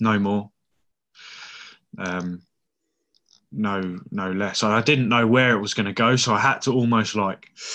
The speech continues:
prepare for lockdown extension or, um, gyms to remain closed, or, you know, and so when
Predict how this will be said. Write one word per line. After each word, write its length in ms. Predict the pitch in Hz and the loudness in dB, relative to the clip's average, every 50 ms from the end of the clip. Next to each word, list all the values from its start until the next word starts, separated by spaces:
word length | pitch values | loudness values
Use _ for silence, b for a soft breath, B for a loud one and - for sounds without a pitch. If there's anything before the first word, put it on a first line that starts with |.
| B B B B B B B B B B B B B B B B B B B B B B _ - | B B B B B B B B B B B B B B B B B B B B B B _ -8
prepare 420 | 135 127 - - 120 113 110 107 | -8 -6 -2 0 0 2 2 0
for 400 | - - 110 104 104 104 101 - _ _ _ _ _ - 117 | 0 2 2 4 4 2 0 -2 _ _ _ _ _ -8 -2
lockdown 480 | 113 113 - - - 113 107 104 101 | -2 -2 -2 0 0 2 2 2 0
extension 760 | 104 - - - - 120 117 127 - - 131 120 120 120 117 - _ _ _ _ _ - | -2 -2 -2 0 2 2 2 2 2 2 2 2 2 0 -2 -6 _ _ _ _ _ -8
or, 640 | - 101 101 101 101 98 98 98 98 95 95 - _ _ _ _ - | -4 -2 0 0 0 0 0 0 -2 -2 -4 -8 _ _ _ _ -18
um, 600 | 85 87 87 85 90 92 95 92 95 92 78 - | -14 -10 -8 -8 -6 -6 -6 -6 -6 -6 -8 -6
gyms 380 | 110 - 123 107 107 101 - - | -2 0 0 0 0 -2 -2 -2
to 80 | 113 | 0
remain 320 | 107 104 107 104 101 98 95 | 0 2 2 2 0 0 -2
closed, 640 | - 123 131 127 123 123 123 123 120 113 - - | 0 2 2 4 4 6 6 4 4 2 2 2
or, 180 | 123 113 101 - | 2 2 2 2
you 140 | 139 135 120 | 0 0 2
know, 260 | 113 110 107 110 101 - _ _ _ _ _ - - | 2 2 2 0 -2 -6 _ _ _ _ _ -10 -6
and 600 | 117 110 107 104 101 101 98 95 - - - - _ _ _ _ _ _ _ _ _ _ _ _ _ _ _ _ _ _ _ _ _ _ _ _ _ _ _ _ _ _ _ _ - - - | -4 -2 -2 -2 -2 -4 -6 -6 -6 -6 -8 -8 _ _ _ _ _ _ _ _ _ _ _ _ _ _ _ _ _ _ _ _ _ _ _ _ _ _ _ _ _ _ _ _ -20 -18 -10
so 220 | - - - 120 113 | -4 0 0 2 2
when 420 | 110 131 131 127 120 110 107 - | 4 4 4 4 2 0 -2 -8